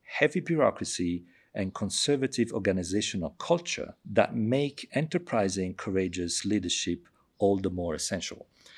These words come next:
There is in this thought an element of hope,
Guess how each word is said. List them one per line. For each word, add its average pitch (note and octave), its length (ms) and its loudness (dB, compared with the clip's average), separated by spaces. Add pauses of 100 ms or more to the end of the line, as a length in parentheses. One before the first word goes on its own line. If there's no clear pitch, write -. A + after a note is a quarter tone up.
(200)
There A2 160 2
is F3 240 0
in A2+ 200 -2
this A#2+ 460 0
thought - 680 0 (120)
an G#2 180 0
element G#2 480 0
of F2+ 120 -6
hope, A#2+ 400 0